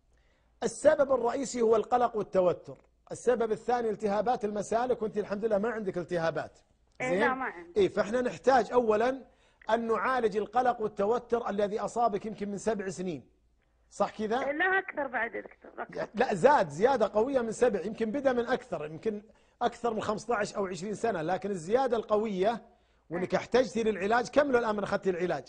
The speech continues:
Speaker 2: علاج الضغط؟
Speaker 1: إيه.
Speaker 2: والله حوالي ست سنين كذا.
Speaker 1: طيب، أنا قلت لك إنه من سبع سنين، عرفتي كلامي؟
Speaker 2: إيه.
Speaker 1: فاسمعيني عمومًا، الأمر سهل بإذن الله.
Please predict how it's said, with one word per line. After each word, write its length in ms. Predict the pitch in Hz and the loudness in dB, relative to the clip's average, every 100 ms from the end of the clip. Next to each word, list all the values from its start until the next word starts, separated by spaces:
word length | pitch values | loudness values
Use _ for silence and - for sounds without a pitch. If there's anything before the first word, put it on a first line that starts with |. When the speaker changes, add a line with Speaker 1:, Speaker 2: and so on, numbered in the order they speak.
| _ _ _ _ _ _ _ _ _ - | _ _ _ _ _ _ _ _ _ -10
Speaker 2:
علاج 380 | 220 247 262 269 | -4 -2 -2 -2
الضغط؟ 440 | 208 262 277 311 - | -2 -2 -2 -4 -4
Speaker 1:
إيه. 340 | 175 202 151 - _ _ _ _ _ _ _ - - | -2 0 -2 -8 _ _ _ _ _ _ _ -20 -8
Speaker 2:
والله 560 | 277 330 349 349 359 | -2 0 0 0 -2
حوالي 640 | 349 359 359 339 349 339 320 | -2 -2 0 0 0 0 -2
ست 400 | - 330 - 254 | -6 -10 -10 -14
سنين 220 | 254 226 196 | -12 -14 -14
كذا. 180 | - | -6
Speaker 1:
طيب، 220 | 214 226 202 | -2 0 0
أنا 120 | 202 | -2
قلت 200 | 233 226 | -2 -2
لك 140 | 214 | -4
إنه 120 | 220 | -2
من 180 | 196 208 | -2 -2
سبع 300 | - 214 202 | -2 -2 -2
سنين، 380 | 185 190 160 123 _ | -6 -4 -6 -8 _
عرفتي 300 | 151 202 208 | -6 -4 -2
كلامي؟ 380 | 190 196 196 208 | 0 2 2 0
Speaker 2:
إيه. 160 | 262 - _ _ _ | -2 -6 _ _ _
Speaker 1:
فاسمعيني 520 | - 269 202 214 247 190 | -4 -2 -2 -2 -2 0
عمومًا، 400 | 208 185 147 135 _ _ _ - | 0 -2 -4 -12 _ _ _ 0
الأمر 320 | 214 254 247 | 2 2 2
سهل 320 | 196 240 208 | 2 2 2
بإذن 320 | 190 208 196 190 | 0 -2 -2 -2
الله. 280 | 170 135 | -4 -6